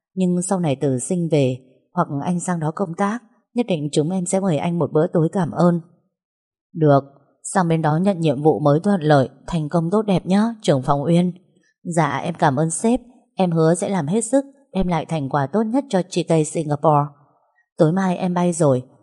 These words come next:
hôm nay là ngày làm việc cuối cùng của em ở đây. Ngày mai, em cho Minh Minh đến viện chơi với ba em một ngày trước khi đi. Vậy em gửi lời chào anh luôn. Chúc anh, anh Kiệt luôn mạnh khỏe, đưa Chi Tây ngày càng phát triển,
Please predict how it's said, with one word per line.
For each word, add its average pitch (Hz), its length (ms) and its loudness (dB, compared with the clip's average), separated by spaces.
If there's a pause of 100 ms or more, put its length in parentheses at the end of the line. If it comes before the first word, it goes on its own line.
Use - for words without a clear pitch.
hôm 190 180 0
nay 180 240 2
là 160 120 -2
ngày 139 160 0
làm 139 160 0
việc 135 220 -2
cuối 151 200 2
cùng 214 220 2
của 139 160 0
em 160 140 -2
ở 139 120 2
đây. 165 260 0 (500)
Ngày 156 220 2
mai, 165 360 -2 (240)
em 185 220 0
cho 180 120 -2
Minh 175 200 -2
Minh 175 200 0
đến 156 240 2
viện 170 300 0
chơi 175 160 4
với 156 140 2
ba 175 180 -2
em 180 220 -2
một 151 180 -2
ngày 139 360 -2 (140)
trước 240 180 0
khi 196 160 2
đi. 180 360 2 (460)
Vậy 143 280 2
em - 180 -2
gửi 160 200 4
lời 139 200 2
chào 151 160 -4
anh 175 180 -4
luôn. 185 280 2 (460)
Chúc 233 140 2 (240)
anh, 185 160 -6
anh 180 180 -2
Kiệt 165 240 0
luôn 175 200 0
mạnh 165 240 -4
khỏe, 147 240 0 (300)
đưa 180 180 0
Chi 180 220 -2
Tây 175 180 2
ngày 156 180 0
càng 143 200 -2
phát 214 220 -2
triển, 156 280 0